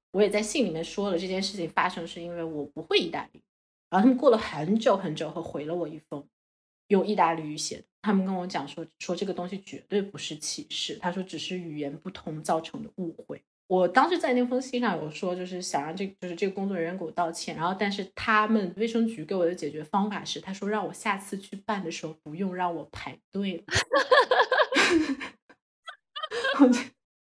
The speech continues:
我当时满头问号，就是，啊，天呐，真的是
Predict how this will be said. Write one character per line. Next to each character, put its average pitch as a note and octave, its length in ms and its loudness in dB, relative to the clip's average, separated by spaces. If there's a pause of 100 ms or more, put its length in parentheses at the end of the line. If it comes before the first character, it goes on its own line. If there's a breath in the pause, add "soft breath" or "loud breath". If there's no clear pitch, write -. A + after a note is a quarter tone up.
(1600 loud breath)
我 D4+ 80 4
当 F4 260 2
时 F4 120 2
满 B3 360 6
头 D#4 200 0
问 E4 280 6
号， D#4+ 400 6
就 D4 60 6
是， G4+ 60 12 (600 loud breath)
啊， D4+ 240 6
天 C#4+ 480 -2
呐， C4+ 160 2
真 A#3+ 180 -2
的 C4+ 120 2
是 B3+ 200 -8